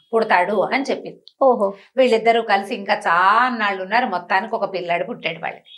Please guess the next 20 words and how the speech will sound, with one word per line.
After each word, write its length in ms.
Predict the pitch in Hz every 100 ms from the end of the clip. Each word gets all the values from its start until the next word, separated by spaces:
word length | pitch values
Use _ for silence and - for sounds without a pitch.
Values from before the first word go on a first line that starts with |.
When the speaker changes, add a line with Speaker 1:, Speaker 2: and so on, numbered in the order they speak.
| - _ _ _ _
Speaker 1:
దీప్తశిఖుడే 960 | 208 277 302 320 285 269 262 294 415 -
ఇక్కడ 280 | 233 233 220
పిల్లాడిగా 400 | 233 214 196 214
పుట్టాడు. 440 | 285 220 - - _ _ _ _ _
Speaker 2:
మ్మ్. 260 | 277 233 202
Speaker 1:
పుట్టేసరికల్లా 640 | 190 220 214 233 - 262
ఎప్పుడైతే 800 | 240 208 208 - 294 294 285 277
ఈ 120 | 269
పుట్టిన 380 | 262 262 262 262
పిల్లాడిని 380 | 262 247 254 247
పురిటింట్లోంచి 720 | 247 240 254 254 233 233 247
బయటికి 340 | 202 202 254
తెచ్చి 360 | 269 220 214 285
పవిత్రధరుడికి 680 | 247 254 277 269 240 233 226
చూపించారో 720 | - 233 254 214 196 214 311 - - _
వెంటనే 480 | 233 277 320 320 294
అతనికి 320 | 285 277 240
శాప 300 | 226 220 220
విమోచనం 460 | 254 226 233 226 208
అయిపోయి 560 | 202 196 220 320 -